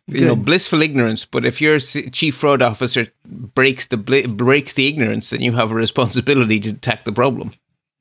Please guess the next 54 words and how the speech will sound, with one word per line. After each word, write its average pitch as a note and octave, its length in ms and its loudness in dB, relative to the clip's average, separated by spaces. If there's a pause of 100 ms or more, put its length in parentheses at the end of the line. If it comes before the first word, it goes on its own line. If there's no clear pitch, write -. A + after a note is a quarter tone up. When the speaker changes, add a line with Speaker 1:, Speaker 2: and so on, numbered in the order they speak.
(1000)
Speaker 2:
Yeah. C3+ 380 4 (200)
I D3+ 80 2
wonder D#4+ 280 4
how F#3 140 2
they F3+ 120 4
got E3 240 0
that C3 160 2
email B2+ 440 2 (240)
or C3+ 160 4
that, B2+ 280 0
that C3+ 200 0
message. - 580 0 (640)
Speaker 1:
Well, F3 340 2 (960)
I D3+ 60 0
mean, D#3+ 400 2
obviously D#3+ 380 0
Apple's C#3 260 0
fraud C#3 300 2
chief's - 280 -2
job C3 360 2
is A2+ 100 -2
to - 80 -10
try A#2+ 200 0
figure A#2 320 -2
out G2 100 0
what's A2+ 160 -4
going A#2 200 0
on G#2+ 80 0
in A2 60 -2
the G#2+ 80 -6
platform. A#2 480 -4
So A#2 140 0
whether A#2 160 2
that A2 160 0
just A2+ 240 -2
involves A2+ 760 0
in, A2+ 240 0
in F2 240 -6
some - 220 -4
sort A2+ 220 -2
of, F#2+ 100 -8
you A#2+ 80 0
know, A#2 100 0
maybe A#2+ 300 2
law A#2 240 4
enforcement A2+ 500 0
tapped A#2 220 -6
them A2+ 140 0
on G2+ 60 0
the G#2+ 80 -2
shoulder A2+ 260 2
and G#2+ 80 0
went, G2+ 160 -2
"Yeah, C#3+ 240 -2